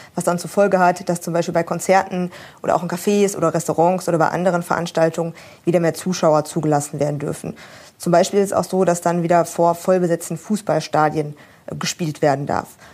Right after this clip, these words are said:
Voraussetzung ist dann aber immer, dass man entweder geimpft, genesen oder getestet ist. Wie ich gerade schon sagte, die Wocheninzidenz liegt im ähnlichen Bereich wie in N R W. Die Lage in den Krankenhäusern bleibt wohl auch angespannt, hat sich aber da wohl ein bisschen verbessert.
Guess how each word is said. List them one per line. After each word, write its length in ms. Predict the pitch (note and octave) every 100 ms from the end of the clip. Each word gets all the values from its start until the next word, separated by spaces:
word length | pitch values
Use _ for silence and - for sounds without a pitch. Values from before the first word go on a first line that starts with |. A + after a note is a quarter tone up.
| -
Voraussetzung 580 | - D#3+ G#3+ C#4 C#4 A3
ist 120 | G#3+
dann 100 | G3
aber 160 | G3 -
immer, 240 | G#3 G3+
dass 180 | F#3+ -
man 160 | E3+ -
entweder 240 | E3 E3+
geimpft, 500 | D#3+ A#3+ C#4+ - -
genesen 400 | F#3 E3+ F3+ E3
oder 140 | E3
getestet 500 | E3 D#3 - - -
ist. 260 | - - - - - - - _ _ _
Wie 100 | -
ich 80 | F3
gerade 160 | F#3 -
schon 100 | F3
sagte, 220 | F3 -
die 120 | A3
Wocheninzidenz 560 | F#3 G3+ F#3+ F3 F#3 F3
liegt 160 | F3
im 300 | - F3 E3+ -
ähnlichen 380 | - F#3 A#3 A3+
Bereich 420 | F#3+ D#3+ - F#3
wie 40 | G3+
in 60 |
N 120 | - F3
R 180 | D#3
W. 280 | D3 E3 B3 C#4+ - - -
Die 80 |
Lage 360 | F3+ D#3+ F3+ C4
in 40 |
den 120 | C4 G#3
Krankenhäusern 720 | - - A#3+ B3+ A#3+ A3+ A3
bleibt 380 | E3+ E3 G#3+ -
wohl 80 |
auch 200 | - - -
angespannt, 600 | F3 G#3 C#4+ - C4 B3+
hat 120 | G#3+
sich 120 | - G3+
aber 140 | F#3+
da 180 | F#3 F#3+
wohl 100 | F#3+
ein 120 | F3
bisschen 240 | F#3 -
verbessert. 720 | F#3+ - - D3 - - -